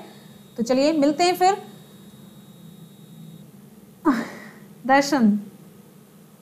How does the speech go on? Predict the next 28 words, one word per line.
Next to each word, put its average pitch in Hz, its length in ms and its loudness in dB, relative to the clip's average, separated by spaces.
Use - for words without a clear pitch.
आप 330 160 6
लोगों 403 200 6
ने 453 60 0
हमें 415 280 2
देखा 320 300 2
है, 285 160 4
हमने 311 220 -2
video 320 300 0
एक 330 260 0
upload 302 420 0
किया 285 180 2
था, 294 200 0
तो 339 120 -4
उसमें 330 220 -4
हमने, 311 320 0
आप 277 200 0
लोगों 311 160 2
ने 339 60 2
हमें 320 220 2
देखा 254 260 2
है। 220 220 0
ठीक 330 140 -2
है, 415 100 0
अभी 294 220 4
नहीं 415 140 2
देखा - 520 -2
लोगों 214 100 0
ने 208 180 -2